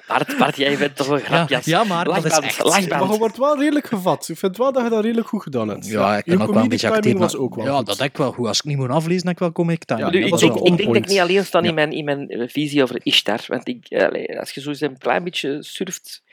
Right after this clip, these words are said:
Speaker 1: op het internet, zijn er heel veel mensen die, die echt wel zeggen van, "Dit is een film die een
Speaker 3: Ah,
Speaker 1: tweede
Speaker 3: wel,
Speaker 1: kans
Speaker 3: Sven,
Speaker 1: verdient."
Speaker 3: ik wil hem door u nu wel eens zien. Dat doet me
Speaker 2: Ik
Speaker 3: wel een
Speaker 2: niet.
Speaker 3: beetje pijzen aan een Mel Brooks film, zo.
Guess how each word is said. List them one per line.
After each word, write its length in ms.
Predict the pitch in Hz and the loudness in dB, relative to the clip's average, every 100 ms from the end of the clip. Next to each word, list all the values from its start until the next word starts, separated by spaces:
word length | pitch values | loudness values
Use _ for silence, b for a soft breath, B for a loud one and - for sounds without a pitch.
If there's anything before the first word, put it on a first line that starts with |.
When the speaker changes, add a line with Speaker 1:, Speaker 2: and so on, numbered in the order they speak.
| B B | B B
Speaker 1:
op 120 | - | -10
het 100 | - | -6
internet, 480 | 175 180 165 175 - B B B B _ | -4 0 0 -2 -6 B B B B _
zijn 220 | 151 156 | -4 0
er 80 | 143 | 2
heel 320 | 110 160 175 | 4 4 4
veel 360 | 147 156 143 - _ _ _ _ _ _ _ | 4 4 2 -2 _ _ _ _ _ _ _
mensen 400 | - 139 151 135 | -4 -2 0 0
die, 320 | 123 123 117 | 2 0 0
die 160 | 117 117 | 0 0
echt 240 | 139 - | 0 0
wel 160 | 143 127 | 2 2
zeggen 220 | 117 123 | 4 0
van, 300 | 123 113 - - - 131 - | 0 -4 -6 -12 -20 -14 -8
"Dit 160 | 151 | -6
is 140 | 143 120 | -6 -8
een 80 | 120 | -2
film 300 | 135 131 120 | 0 0 -2
die 100 | 117 | -4
een 60 | |
Speaker 3:
Ah, 40 | 110 | 0
Speaker 1:
tweede 160 | 175 | 2
Speaker 3:
wel, 100 | 254 | 4
Speaker 1:
kans 120 | 226 | 2
Speaker 3:
Sven, 120 | 240 247 | 2 0
Speaker 1:
verdient." 340 | 208 208 - | 0 -6 -6
Speaker 3:
ik 180 | 226 - | -8 -2
wil 140 | 220 | 2
hem 160 | 208 190 | 2 2
door 160 | 165 170 | 0 2
u 220 | 247 - _ - | 0 -2 _ -8
nu 220 | 170 190 | -2 2
wel 180 | 185 190 | 2 2
eens 200 | 190 170 | 2 -2
zien. 500 | 143 120 135 113 98 _ _ B B | -4 -2 -2 -4 -10 _ _ B B
Dat 100 | 139 | -2
doet 80 | 196 | 2
me 60 | 180 | 4
Speaker 2:
Ik 60 | |
Speaker 3:
wel 80 | 180 | 4
een 60 | 285 | 4
Speaker 2:
niet. 100 | 247 | 2
Speaker 3:
beetje 160 | - - | 0 0
pijzen 200 | 240 240 | 0 2
aan 80 | 233 | 4
een 120 | 214 | 4
Mel 180 | 202 202 | 4 2
Brooks 300 | 156 214 - | 2 0 0
film, 260 | - 127 120 | -2 -2 -2
zo. 180 | 113 | -4